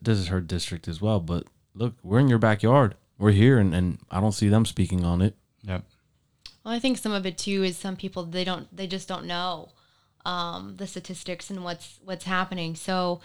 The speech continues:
Speaker 3: you know, this part of wh-, why they're, we're putting this video out is to let people know that this is happening, um, and this is reality, and these are the statistics.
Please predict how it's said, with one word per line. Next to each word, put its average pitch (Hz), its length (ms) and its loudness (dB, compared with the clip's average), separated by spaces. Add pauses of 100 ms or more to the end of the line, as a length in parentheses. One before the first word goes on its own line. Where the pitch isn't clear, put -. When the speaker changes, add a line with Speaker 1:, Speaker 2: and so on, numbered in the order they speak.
(680)
Speaker 3:
you 196 100 -4
know, 185 140 2
this 190 340 -2
part 196 280 -2
of 185 100 -2
wh-, 175 240 -8
why 175 220 2
they're, 175 220 -6
we're 180 100 -8
putting 175 300 -8
this 165 140 -10
video 165 400 -6
out 180 540 4
is 170 520 -4
to 170 480 -6 (280)
let 170 220 -6
people 175 280 -10
know 180 520 -2
that 175 220 -12
this 175 180 -8
is 208 220 -4
happening, 160 580 -8 (360)
um, 175 440 -4
and 170 160 -10
this 175 180 -12
is 165 160 -14
reality, 175 580 0
and 170 120 -8
these 170 160 -8
are 170 80 -8
the 175 120 -10
statistics. - 880 -10